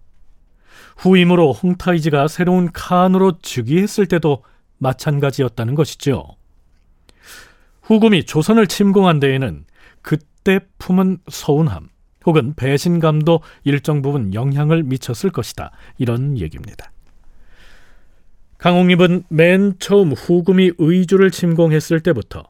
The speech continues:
평양 점령에 이르기까지 자신이 지켜봐온 후금의 내부 사정을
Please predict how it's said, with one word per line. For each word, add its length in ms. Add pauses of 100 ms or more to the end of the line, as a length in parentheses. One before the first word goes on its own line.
(380)
평양 480
점령에 500
이르기까지 800 (480)
자신이 480
지켜봐온 840
후금의 480
내부 420
사정을 600